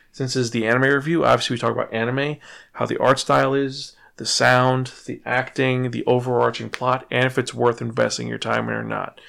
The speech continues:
You have to agree with anything that we say, but we try to be educational, enlightening, exciting, and most importantly, entertaining. And where can they find our old episodes for our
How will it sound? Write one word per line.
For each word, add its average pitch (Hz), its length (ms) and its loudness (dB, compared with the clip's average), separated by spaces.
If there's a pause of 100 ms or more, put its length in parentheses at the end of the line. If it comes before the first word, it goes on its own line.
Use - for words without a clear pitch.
(360)
You 139 80 2
have 131 100 -2
to - 0 -
agree 139 140 0
with 131 100 -4
anything 139 240 -2
that 131 180 0
we 127 140 -2
say, 185 400 2
but 147 300 -2
we - 80 -4
try 120 200 0
to 117 100 -2
be 117 320 -4 (680)
educational, 175 920 -2
enlightening, 170 840 0
exciting, 180 560 0
and 147 140 -2
most 147 240 2
importantly, 175 760 -2
entertaining. 135 600 -4 (960)
And 139 260 -2
where 208 120 4
can 240 80 0
they 240 80 2
find 196 320 0
our 170 260 0
old 160 260 4
episodes 147 520 2
for 117 180 0
our 113 220 -2